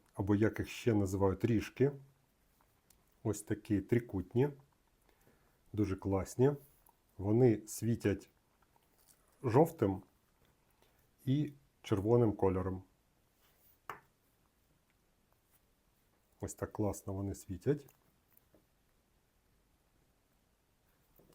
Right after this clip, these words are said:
Працюють від дванадцяти і від двадцяти чотирьох вольт. Це виробництво Туреччина.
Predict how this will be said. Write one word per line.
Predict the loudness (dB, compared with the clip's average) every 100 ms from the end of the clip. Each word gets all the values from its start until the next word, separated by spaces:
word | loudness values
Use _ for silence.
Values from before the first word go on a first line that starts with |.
| _ _ _
Працюють | -4 0 4 4 4
від | 0 0
дванадцяти | 2 4 2 0 -8 -6 -2
і |
від | -2 0
двадцяти | 0 0 -4 -6
чотирьох | -4 0 0 0
вольт. | 2 2 2 -4 _ _ _ _ _ _ _ _ _ _ _ _ _ -4
Це | 2
виробництво | 4 4 4 2 0 -2 -8
Туреччина. | 4 6 6 4 0 0 0